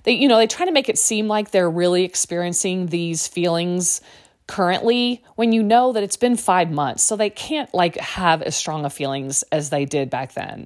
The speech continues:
I mean, they just can't. And so it feels a little forced, some of the emotion that came out of some of the people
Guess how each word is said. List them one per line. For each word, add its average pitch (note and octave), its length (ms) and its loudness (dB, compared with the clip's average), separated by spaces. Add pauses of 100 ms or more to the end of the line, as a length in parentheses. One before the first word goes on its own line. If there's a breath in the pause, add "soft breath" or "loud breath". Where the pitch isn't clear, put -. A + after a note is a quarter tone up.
I D#3+ 80 -6
mean, D#3 180 -4
they D3 100 -2
just C#3 300 -4
can't. - 480 -14 (640 loud breath)
And F3 400 0
so F#3 640 4
it G#3 140 -2
feels D4 320 -4
a A3+ 40 0
little F#3+ 200 2
forced, D#3 640 -4
some F3+ 200 0
of D#3+ 60 -2
the D#3+ 80 -2
emotion D#3 540 -2
that - 220 -4
came E3 360 -6
out D3 340 2
of D#3+ 300 0
some F3+ 240 0
of E3 140 -4
the D#3 60 -4
people F#3+ 680 0